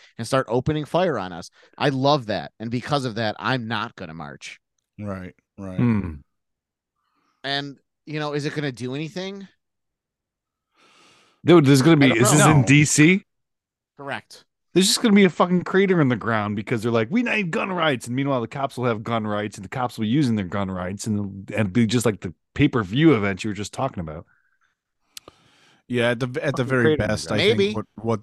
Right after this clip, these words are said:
Speaker 2: what they can hope to achieve is to
Speaker 3: Yeah.
Speaker 2: at least inspire younger people to, you know, maybe get more involved, you know, or someone, regardless of age, to, to get more involved if they see it.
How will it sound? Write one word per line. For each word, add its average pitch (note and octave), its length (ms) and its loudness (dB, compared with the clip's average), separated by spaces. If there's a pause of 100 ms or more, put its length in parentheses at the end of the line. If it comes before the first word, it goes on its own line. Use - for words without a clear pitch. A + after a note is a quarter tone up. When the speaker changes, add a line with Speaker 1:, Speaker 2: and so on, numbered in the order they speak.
(120)
Speaker 2:
what A2+ 220 -4
they G#2 120 -6
can G#2 180 -10
hope G#2+ 320 -6
to G2+ 160 -8
achieve G2 460 -8
is F#2 160 -12
to G#2 120 -12
Speaker 3:
Yeah. F#2+ 80 -6
Speaker 2:
at E2 120 -10
least G2 400 -12 (720)
inspire G2+ 1080 -4 (220)
younger G2 480 -6
people F#2+ 420 -10
to, F2 640 -10 (600)
you B2+ 140 -4
know, D#2 200 -8 (100)
maybe F#2+ 260 -6
get F2+ 160 -8
more F2+ 200 -8
involved, E2 600 -10 (180)
you F#2+ 160 -12
know, F2 120 -10
or F2 100 -10
someone, F#2 500 -12 (460)
regardless F2+ 460 -8
of E2 80 -12
age, D#2 360 -14
to, - 140 -14
to - 180 -14
get E2 200 -12
more E2 160 -10
involved D#2+ 360 -12
if E2+ 80 -16
they F#2 120 -12
see G2 300 -12
it. B1+ 140 -16